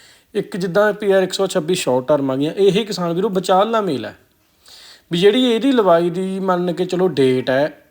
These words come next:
ਅਮ, normally ਪੱਚੀ ਕੁ ਜੂਨ ਦੇ ਤਕਰੀਬਨ ਜੇ ਜਾ ਕੇ ਜਾ ਲੱਗੇ, ਪੱਚੀ ਤੋਂ ਤੀਹ ਜੂਨ ਦੇ ਲਵੇ,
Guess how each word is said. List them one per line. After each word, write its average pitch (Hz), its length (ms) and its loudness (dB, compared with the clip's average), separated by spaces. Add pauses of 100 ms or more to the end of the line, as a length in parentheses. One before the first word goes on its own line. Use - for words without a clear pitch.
ਅਮ, 165 420 -2
normally 202 520 0 (720)
ਪੱਚੀ - 420 0
ਕੁ 254 80 2
ਜੂਨ 226 360 -2
ਦੇ 214 200 4
ਤਕਰੀਬਨ 202 580 -2
ਜੇ 190 140 4
ਜਾ 196 180 4
ਕੇ 185 140 -4
ਜਾ 170 360 4
ਲੱਗੇ, 147 320 0
ਪੱਚੀ 165 360 -6
ਤੋਂ 180 120 -2
ਤੀਹ 214 240 -6
ਜੂਨ 175 300 2
ਦੇ 135 120 0
ਲਵੇ, 110 260 -4